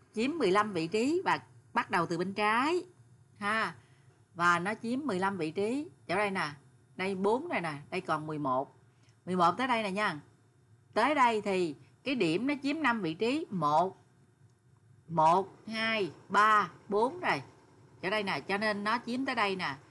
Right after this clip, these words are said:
Cái tên nó sẽ lấn tới đây nè. Đó, vậy đó. Cho nên những cái đặc tả này nè, nhiều khi mình không để ý á,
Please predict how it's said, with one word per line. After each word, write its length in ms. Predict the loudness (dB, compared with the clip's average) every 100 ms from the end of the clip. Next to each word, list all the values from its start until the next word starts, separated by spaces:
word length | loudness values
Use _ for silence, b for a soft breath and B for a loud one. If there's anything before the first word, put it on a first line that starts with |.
| b b b -8
Cái 100 | -2
tên 400 | 2 4 4 0
nó 100 | -2
sẽ 300 | 0 -2 -2
lấn 380 | -2 -2 -2
tới 120 | -6 -4
đây 220 | -4 -4
nè. 100 | -10 -16 -20 -20 -20 -20 -20 -20 -20 -20 -6
Đó, 300 | -2 -2 -4 -12 -16 -8
vậy 120 | -6
đó. 140 | -6 -8 -16 -20 -20 -20 B B -20 -8
Cho 100 | -2
nên 240 | -2 -2
những 220 | -2 -4 0
cái 440 | 2 2 0 -6 B B -2
đặc 180 | -2 0
tả 280 | 2 4 2
này 140 | 0 -4
nè, 140 | -4
nhiều 320 | -6 -4 -4 -2
khi 280 | -4 -6 -6
mình 220 | -8 -6
không 160 | -8 -4
để 240 | -4 -4
ý 200 | -6 -2
á, 260 | 0 0